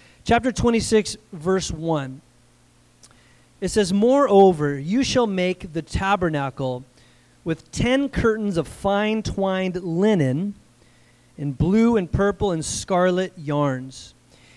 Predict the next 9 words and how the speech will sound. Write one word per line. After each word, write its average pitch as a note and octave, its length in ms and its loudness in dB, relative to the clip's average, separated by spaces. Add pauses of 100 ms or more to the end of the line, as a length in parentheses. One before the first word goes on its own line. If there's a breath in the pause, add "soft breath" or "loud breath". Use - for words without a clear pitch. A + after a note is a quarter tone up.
(140 soft breath)
And F3+ 100 0
you G3+ 100 4
shall G3 200 -2
make G3+ 340 0
them F#3+ 180 0
with F3+ 280 -2
cherubim C#3+ 840 -2 (280 soft breath)
skillfully B3 760 0
worked E3 600 -2